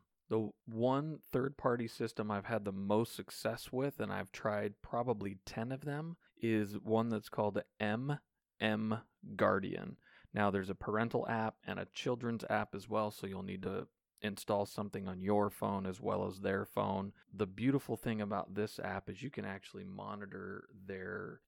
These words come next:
text messages. You can set up specific keywords. So if you wanted to set something up with that keyword, anytime they text message that word, you would actually get to see the text message on your phone and then know that it's time to go and check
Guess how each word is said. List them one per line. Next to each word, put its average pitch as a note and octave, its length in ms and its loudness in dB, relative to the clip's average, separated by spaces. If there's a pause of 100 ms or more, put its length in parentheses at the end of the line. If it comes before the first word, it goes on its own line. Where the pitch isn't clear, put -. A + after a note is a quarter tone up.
(100)
text - 300 -2
messages. B2+ 720 -6 (340)
You G2+ 140 -2
can F#2+ 220 -8
set A2 300 -2
up G#2 180 -2
specific - 640 -6
keywords. C3+ 920 0 (260)
So G2 300 0
if F#2+ 160 -2
you F#2+ 120 -4
wanted G2+ 360 -2
to G2 80 -2
set - 400 -2
something F#2+ 400 -6
up G2 220 -4 (380)
with A2 360 2
that G2+ 280 2
keyword, G2 720 0 (240)
anytime A#2+ 520 -2
they G2+ 120 -4
text - 360 -6
message - 380 -8
that - 240 -4
word, F#2+ 320 -4
you G#2 100 2
would G#2 120 4
actually G2+ 400 -2
get - 180 -10
to G#2 100 -8
see G#2 360 -6
the - 120 -6
text - 360 -6
message G2 380 -6
on F#2+ 220 -6
your G2 280 2
phone G2+ 380 -4
and F#2+ 120 -10
then F#2 180 -8
know F#2 180 -4
that F#2 140 -8
it's F#2+ 180 -8
time F#2+ 240 -8
to F#2 60 -8
go F#2 180 -8
and F#2+ 140 -14
check F#2+ 380 -8